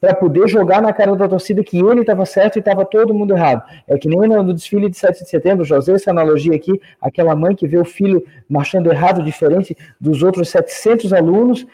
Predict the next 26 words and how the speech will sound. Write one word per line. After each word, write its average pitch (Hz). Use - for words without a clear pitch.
e 156
olha 190
só, 254
seiscentos -
e 233
noventa 226
e -
nove 214
alunos 214
marchando 202
errado, 196
olha 220
meu 220
filho 220
marchando 202
certo. 214
É, 185
é 214
isso, 320
cara. -
É 156
isso 262
que 277
ele 254
vai 269
fazer. 269